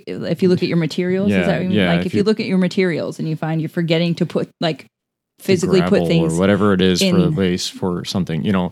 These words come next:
Speaker 1: and I've done it, you know, it's eleven o'clock at night and I'm working on an estimate, trying to get it pumped out,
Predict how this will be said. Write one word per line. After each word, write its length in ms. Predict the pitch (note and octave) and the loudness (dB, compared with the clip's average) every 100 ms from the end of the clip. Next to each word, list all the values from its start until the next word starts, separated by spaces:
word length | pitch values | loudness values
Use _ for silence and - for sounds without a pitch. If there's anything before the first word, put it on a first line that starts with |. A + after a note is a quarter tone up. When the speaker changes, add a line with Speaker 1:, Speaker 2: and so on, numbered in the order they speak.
| - - | -10 -8
Speaker 1:
and 100 | A#2 | -2
I've 140 | C#3 | 0
done 180 | B2 G#2 | 0 0
it, 100 | D2+ | -2
you 120 | F#2 | -2
know, 120 | F2 F2 | -2 -4
it's 120 | - _ _ _ _ | -8 _ _ _ _
eleven 260 | A2+ A#2 A2+ | -2 0 0
o'clock 280 | A#2 A2+ G2+ | 0 -2 0
at 60 | |
night 320 | G#2 G#2+ D#2 _ _ _ _ | -2 -2 -4 _ _ _ _
and 100 | D#2+ | -10
I'm 160 | D#2 F2+ | -6 -4
working 240 | G2+ A2+ | -4 0
on 120 | F#2+ D2 | 0 0
an 60 | |
estimate, 380 | F#2+ - F#2 F2+ - - _ | -4 -2 -2 -4 -8 -20 _
trying 180 | - G2+ | -4 0
to 60 | G2 | 0
get 120 | F#2+ | 0
it 60 | F#2+ | -2
pumped 260 | G#2 F#2 | -2 0
out, 240 | F#2 F2 | 0 -2